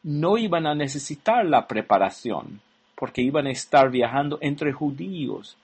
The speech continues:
entre los de su raza. Pero después de su muerte,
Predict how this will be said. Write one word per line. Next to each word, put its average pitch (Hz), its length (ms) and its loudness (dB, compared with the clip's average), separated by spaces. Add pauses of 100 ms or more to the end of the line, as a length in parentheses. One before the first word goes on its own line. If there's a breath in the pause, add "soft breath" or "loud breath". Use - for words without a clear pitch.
(100)
entre 131 260 -4
los 135 240 0
de 127 120 0
su 131 180 -4
raza. 147 600 -2 (960)
Pero 143 180 2
después 139 380 0
de 226 40 -2
su 170 200 -4
muerte, 170 640 0